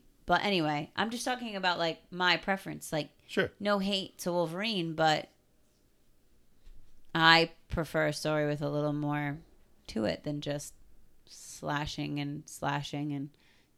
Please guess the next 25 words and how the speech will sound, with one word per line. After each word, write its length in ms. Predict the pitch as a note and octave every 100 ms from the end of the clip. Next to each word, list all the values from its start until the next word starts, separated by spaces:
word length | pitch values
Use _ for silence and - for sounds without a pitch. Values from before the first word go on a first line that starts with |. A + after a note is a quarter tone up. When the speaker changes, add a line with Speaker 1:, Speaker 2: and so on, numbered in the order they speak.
| _ _ -
Speaker 1:
bubs 400 | D3 C#3+ C#3+ D3
and 240 | C#3+ C#3+ C#3 - -
knuckleheads. 720 | D#3 - D#3 - - - - _ - - -
Speaker 2:
Well, 220 | A#2+ D3
I 60 | D3
mean, 160 | D3
that's 240 | C#3+ D3 D3
Wolverine. 460 | D3+ C#3 D3 A2 - - - -
Speaker 1:
Yeah. 420 | - - - F3 C#3+
Speaker 2:
He's 140 | C3+
got 200 | G3 G3
some 220 | F#3 F3+
depth 300 | B2 G#2+ -
to 160 | - A2
him, 120 | F2+
but 140 | F#2 - - - - - - - - G#4+ G4
not 240 | F#4+ D#3 F3
as, 100 | D#4+ C#4+ -
hey, 220 | D#3 F#3+ F4
he 60 |
does. 400 | F4 A#2 G#2+ A#2+
He 100 | C#4+
does. 520 | D4+ G2+ F#2+ G2+ - -
Speaker 1:
Occasionally. 1160 | D#4+ - E4+ F4 C#4 F#3 D#3 C#3+ C3 G2+ D#3 C#3+ _ _ _ _ _ _ _ _ _ -
Speaker 2:
Occasionally. 1500 | D3 C3 A#2+ G#2+ - - D#3 D#3+ A#2+ A2 G2 F2+ F2 F2